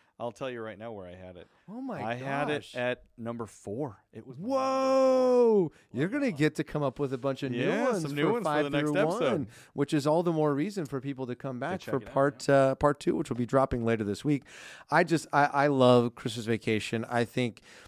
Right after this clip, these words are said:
Speaker 2: you know, Chevy Chase in that role is absolute
Speaker 1: Yes.
Speaker 2: perfection. Like, I literally had, like,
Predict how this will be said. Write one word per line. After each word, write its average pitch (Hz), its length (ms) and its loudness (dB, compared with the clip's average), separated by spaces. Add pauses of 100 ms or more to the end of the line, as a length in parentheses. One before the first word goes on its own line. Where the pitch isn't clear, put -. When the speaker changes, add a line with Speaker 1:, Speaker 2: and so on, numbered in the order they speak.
(140)
Speaker 2:
you 139 80 -2
know, 123 120 4
Chevy 156 320 2
Chase 123 500 2 (120)
in 135 220 4
that 120 260 2
role 107 540 0 (640)
is 143 200 4
absolute 101 520 -4 (240)
Speaker 1:
Yes. 98 120 -20 (260)
Speaker 2:
perfection. - 500 -6
Like, 110 200 -2
I 143 160 6
literally 131 600 6
had, 107 260 0
like, 95 240 -4